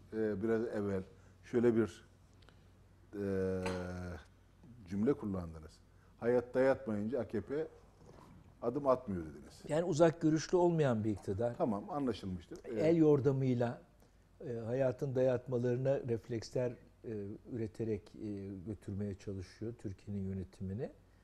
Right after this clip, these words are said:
Speaker 2: E, onunla ilgili olarak söyledim.
Speaker 1: Şimdi Türkiye henüz daha ayrılıkçılığın dış kaynakları meselesini halledemedi. Halletmedi.
Speaker 2: Evet.
Speaker 1: Halledemedi diyelim. Halletmedi demek yanlış
Speaker 2: Evet.
Speaker 1: ifade olur. Tam biz bunu konuşurken, bölgede dengeler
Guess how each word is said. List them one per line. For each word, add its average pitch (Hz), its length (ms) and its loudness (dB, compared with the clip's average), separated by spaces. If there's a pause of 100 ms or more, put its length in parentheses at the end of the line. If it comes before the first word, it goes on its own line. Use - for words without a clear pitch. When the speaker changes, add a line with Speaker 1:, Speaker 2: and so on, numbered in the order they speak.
(160)
Speaker 2:
E, 127 40 -8
onunla 131 320 -4
ilgili 95 260 -4
olarak 90 260 -12
söyledim. - 320 -20 (1160)
Speaker 1:
Şimdi - 200 -20
Türkiye 165 480 2
henüz 143 300 -2
daha 131 380 2
ayrılıkçılığın 120 800 4
dış - 320 -4 (400)
kaynakları 110 560 0
meselesini 95 480 -6
halledemedi. 110 640 2 (360)
Halletmedi. 123 600 0
Speaker 2:
Evet. 90 120 -8 (480)
Speaker 1:
Halledemedi 113 520 2
diyelim. 80 200 -12
Halletmedi 87 440 -12
demek 87 260 -10
yanlış 90 340 -6 (260)
Speaker 2:
Evet. 107 100 -12
Speaker 1:
ifade 87 200 -12
olur. 147 200 -10 (540)
Tam 165 240 4
biz 143 180 2
bunu 139 180 2
konuşurken, 117 640 -2
bölgede 120 400 2
dengeler 117 500 4